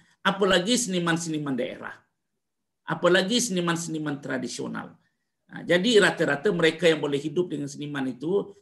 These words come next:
sebenarnya mereka bukan dengan hidup dengan seniman, tapi mereka mempunyai profesi lain. Misalnya guru. Nah, misalnya, yang sepenuh masa sebagai seniman hampir tidak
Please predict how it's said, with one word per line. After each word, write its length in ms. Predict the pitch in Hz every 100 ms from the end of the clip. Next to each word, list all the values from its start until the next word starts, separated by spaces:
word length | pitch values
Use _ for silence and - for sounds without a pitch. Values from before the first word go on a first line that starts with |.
| _
sebenarnya 240 | 143 165
mereka 320 | 175 170 170
bukan 160 | 135 143
dengan 320 | 131 131 135
hidup 240 | 131 131
dengan 160 | 127 127
seniman, 560 | - 160 180 156 117 - _ _
tapi 240 | 139 170
mereka 400 | 156 151 151 170
mempunyai 400 | 147 139 156 151
profesi 560 | - 139 139 147 - 135
lain. 320 | 127 127 117 - _ _ _ _ _ _ _ _ - -
Misalnya 360 | - 139 151 151
guru. 640 | 113 143 165 165 135 85 - _ _ _ _ _ _ _ _
Nah, 160 | 110 110
misalnya, 460 | 117 135 127 117 110 - _ 160
yang 160 | 196
sepenuh 400 | 190 - 208 214
masa 400 | 202 214 214 240
sebagai 400 | 220 170 180 175
seniman 640 | 170 175 185 196 202 190 - _ _ _
hampir 540 | 156 160 165 - 170 123
tidak 280 | 135 113